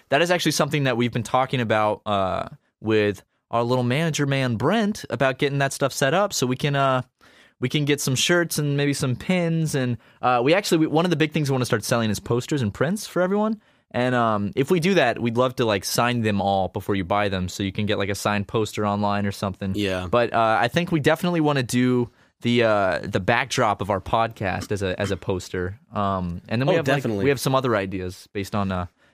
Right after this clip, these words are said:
Speaker 1: different things. But, uh, but yeah, thank
Speaker 2: I
Speaker 1: you for that question.
Speaker 2: I got another one.
Speaker 1: Yeah.
Speaker 2: Uh, what did you expect you'd be doing as a career at this age?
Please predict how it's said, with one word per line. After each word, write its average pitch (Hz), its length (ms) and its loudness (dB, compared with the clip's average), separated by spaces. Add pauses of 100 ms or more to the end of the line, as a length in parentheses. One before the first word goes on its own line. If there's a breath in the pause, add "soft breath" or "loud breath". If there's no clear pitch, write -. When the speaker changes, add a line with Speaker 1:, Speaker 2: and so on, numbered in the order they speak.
Speaker 1:
different 101 300 -4
things. 95 380 -4 (300)
But, 101 120 -2
uh, 98 160 2
but 107 180 -2
yeah, 175 300 -2 (100)
thank 139 240 -4
Speaker 2:
I - 40 0
Speaker 1:
you 147 60 -2
for 139 120 -4
that 135 160 -2
question. 110 480 -4 (120)
Speaker 2:
I 117 60 -14
got 127 160 -4
another 139 340 0
one. 123 360 -2
Speaker 1:
Yeah. 117 240 -4 (180)
Speaker 2:
Uh, 107 320 -2
what 110 540 -4 (320)
did 135 220 -2
you 139 240 0
expect - 760 -4 (100)
you'd 113 260 -4
be 107 120 -4
doing 101 480 -2
as 98 100 -4
a 101 80 -6
career 110 460 -4
at 101 220 -6
this 101 200 -8
age? 92 580 -10